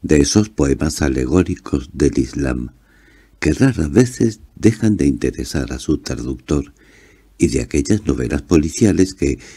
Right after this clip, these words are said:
inevitablemente superan a John Watson y perfeccionan el horror de la vida humana en las pensiones más irreprochables de Brighton.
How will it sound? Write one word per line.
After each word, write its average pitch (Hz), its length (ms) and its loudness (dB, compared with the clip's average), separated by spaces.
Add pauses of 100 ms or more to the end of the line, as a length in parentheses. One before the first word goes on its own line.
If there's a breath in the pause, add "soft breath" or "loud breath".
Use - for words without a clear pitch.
(160 loud breath)
inevitablemente 117 1000 0
superan 65 500 0
a 65 120 -4
John 98 300 0
Watson - 600 -6 (680 soft breath)
y 92 120 2
perfeccionan 117 840 0 (240)
el 62 140 -2
horror 85 360 0 (340)
de - 160 0
la 69 100 2
vida 110 280 2
humana 64 400 -2
en 60 140 -6
las - 180 -8
pensiones 64 720 -4
más - 240 -6
irreprochables 65 920 -6
de - 80 -2
Brighton. - 720 -8